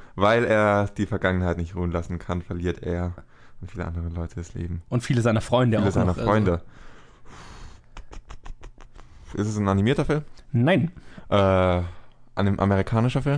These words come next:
Speaker 2: Ja, ich glaub, also er spielt auf jeden Fall in den U S A und ich glaube, es ist auch eine amerikanische Produktion, ja.
Speaker 1: Okay, spielt in Los Angeles?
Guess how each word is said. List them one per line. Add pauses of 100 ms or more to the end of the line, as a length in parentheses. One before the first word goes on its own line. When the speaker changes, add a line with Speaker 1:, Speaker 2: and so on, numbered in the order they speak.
Speaker 2:
Ja,
ich
glaub,
also
er
spielt
auf
jeden
Fall
in
den
U
S
A
und
ich
glaube,
es
ist
auch
eine
amerikanische
Produktion,
ja.
Speaker 1:
Okay,
spielt
in
Los
Angeles?